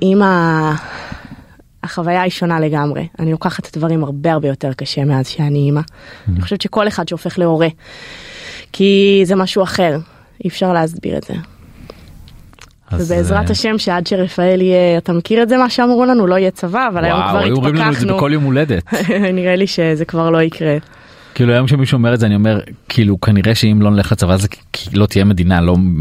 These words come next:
Speaker 2: משום סיבה אחרת, כאילו, אין באמת
Speaker 1: כן.
Speaker 2: אופציה.
Speaker 1: זהו, זה עצוב להגיד, אבל נכון, זה מרגיש שאין פתרון. אני חושבת שגם נורא התפכחנו אחרי שבעה באוקטובר, כי הבנו באמת עם מי יש לנו עסק.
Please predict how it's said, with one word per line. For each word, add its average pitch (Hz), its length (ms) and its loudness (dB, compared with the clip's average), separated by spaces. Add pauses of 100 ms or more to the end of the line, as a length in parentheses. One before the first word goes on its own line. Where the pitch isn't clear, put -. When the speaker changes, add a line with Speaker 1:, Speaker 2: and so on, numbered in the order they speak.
(100)
Speaker 2:
משום 85 300 2
סיבה 85 280 2
אחרת, 82 440 0
כאילו, 76 300 -6
אין 85 180 0
באמת 180 240 2
Speaker 1:
כן. 170 40 0
Speaker 2:
אופציה. 175 340 -6 (200)
Speaker 1:
זהו, 175 380 0
זה 170 240 -2
עצוב 240 360 -2
להגיד, 233 400 2
אבל 170 240 2
נכון, 240 380 2
זה 170 120 2
מרגיש 165 400 0
שאין 233 220 0
פתרון. 247 320 0
אני 156 100 0
חושבת - 220 -12
שגם 196 220 0 (240)
נורא 170 280 -2
התפכחנו 196 680 -4
אחרי 170 220 -4
שבעה 170 280 -2
באוקטובר, 165 520 -2 (120)
כי 165 240 0
הבנו 190 340 0
באמת 185 380 0
עם 160 100 0
מי 165 120 0
יש 165 160 -4
לנו 175 180 2
עסק. - 440 -4